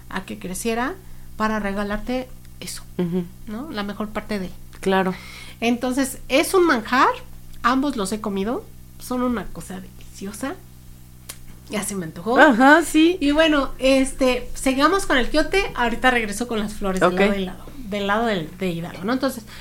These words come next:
Speaker 1: el quiote se puede hacer en barbacoa y ya no lo comimos. O el quiote lo puedo dejar secar,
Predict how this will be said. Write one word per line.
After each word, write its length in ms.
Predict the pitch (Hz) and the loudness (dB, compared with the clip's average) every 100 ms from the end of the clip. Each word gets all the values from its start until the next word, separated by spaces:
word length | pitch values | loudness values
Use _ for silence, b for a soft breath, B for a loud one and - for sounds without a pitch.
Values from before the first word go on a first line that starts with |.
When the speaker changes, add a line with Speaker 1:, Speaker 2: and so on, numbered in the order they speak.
| B | B
Speaker 1:
el 180 | - 254 | -2 0
quiote 320 | 320 359 392 | 4 4 4
se 80 | 359 | -2
puede 180 | - 262 | 0 0
hacer 140 | 262 | 2
en 120 | 233 208 | 0 2
barbacoa 520 | 190 196 - 349 440 | 2 0 4 4 6
y 80 | 254 | 2
ya 120 | 202 | 2
no 220 | 208 202 | 0 2
lo 160 | 196 - | 0 -2
comimos. 440 | 139 - - - B B B B | -10 -10 -10 -12 B B B B
O 140 | 302 | 8
el 80 | 415 480 - | 8 4 4
quiote 380 | 381 311 311 | 4 6 4
lo 160 | 320 277 | 4 2
puedo 180 | 277 277 | 4 2
dejar 240 | 294 262 | 4 0
secar, 460 | - 254 - 302 | 2 -4 2 2